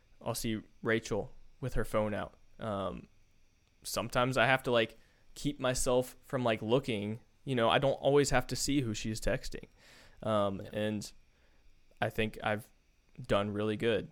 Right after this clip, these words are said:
Speaker 1: So, I mean, you can get over it. You, like, we've had that conversation about my
Speaker 2: Right.
Speaker 1: past, and that's so important to open
Speaker 2: Yeah.
Speaker 1: up and have that conversation, say, These are my struggles.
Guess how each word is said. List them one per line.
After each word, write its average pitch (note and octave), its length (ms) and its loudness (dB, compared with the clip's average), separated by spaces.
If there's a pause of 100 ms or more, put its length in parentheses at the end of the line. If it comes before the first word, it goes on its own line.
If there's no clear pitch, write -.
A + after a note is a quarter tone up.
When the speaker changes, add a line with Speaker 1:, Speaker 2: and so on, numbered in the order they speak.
Speaker 1:
So, G#2+ 200 -2
I - 20 2
mean, A2+ 200 0
you A2 80 -2
can A#2+ 360 0
get G#2 160 -4
over B2 300 -2
it. - 180 -8 (340)
You, G#2+ 500 0 (160)
like, G#2+ 220 -6
we've A2+ 180 -4
had A2 200 2
that G2 160 0
conversation A#2 720 -2 (600)
about G2 300 -2
my - 80 -2
Speaker 2:
Right. - 60 -4
Speaker 1:
past, - 520 -2 (420)
and G#2 360 -4
that's - 380 0 (180)
so A2 280 2
important G2 480 -4 (200)
to - 100 -8
open A2+ 240 0
Speaker 2:
Yeah. G#2 100 2
Speaker 1:
up G2+ 100 0
and G#2+ 100 -4
have A2 180 -2
that G#2 180 2
conversation, G#2+ 640 -2
say, G#2 220 -2
These A2+ 260 -2
are B2 60 0
my G#2 140 0
struggles. A2 720 -4